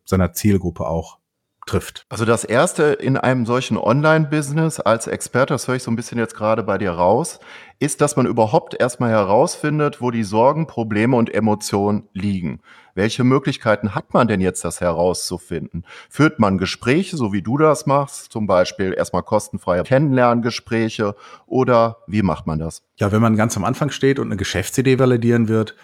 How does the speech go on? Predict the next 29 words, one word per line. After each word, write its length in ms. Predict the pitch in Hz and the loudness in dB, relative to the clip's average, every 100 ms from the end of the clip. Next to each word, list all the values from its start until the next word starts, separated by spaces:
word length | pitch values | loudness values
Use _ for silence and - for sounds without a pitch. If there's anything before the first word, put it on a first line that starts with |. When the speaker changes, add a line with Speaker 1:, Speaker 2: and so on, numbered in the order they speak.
| _ _ | _ _
Speaker 1:
will, 400 | 120 123 123 120 | -2 4 4 2
geht 280 | - 113 113 | 0 -2 0
nichts 260 | 117 - | -2 -2
da, 280 | - 110 101 - 117 | 0 0 -2 -8 -6
geht 220 | 113 104 | -4 -2
nichts 240 | 117 - | -6 -6
darum 240 | - 110 110 | -4 0 0
herum, 220 | 104 110 | 2 0
mit 120 | 107 | 0
seiner 220 | 110 107 | 0 0
Zielgruppe, 560 | - 110 107 98 107 107 | 2 2 2 2 0 0
ich 80 | - | -2
sag 140 | 101 | -2
mal 120 | 101 | -2
zehn 240 | 95 110 107 | -2 0 2
oder 220 | 104 98 | 2 0
zwanzig 520 | - 104 104 101 - _ _ _ _ - | 0 0 2 -2 -4 _ _ _ _ -4
Repräsentanten 1120 | 104 - 107 101 101 110 127 131 120 120 107 - - | -2 2 2 2 4 4 4 4 4 2 -2 -10 -4
dieser 180 | 110 101 | 0 0
Zielgruppe 460 | - 110 104 101 | 0 2 2 0
auch 120 | - | -2
intensiv 580 | - 107 107 98 107 107 | -4 -2 0 2 0 0
eben 640 | - 110 104 98 98 120 - | 0 2 4 2 0 -4 -12
fünfundvierzig 500 | - 117 107 107 - | -2 0 2 0 2
oder 80 | 101 | 2
neunzig 300 | 98 101 - | 4 2 2
Minuten 260 | 104 101 98 | 2 2 0
zu 140 | - | -2
befragen. 580 | 92 85 - 71 71 71 | -2 -2 0 2 0 -2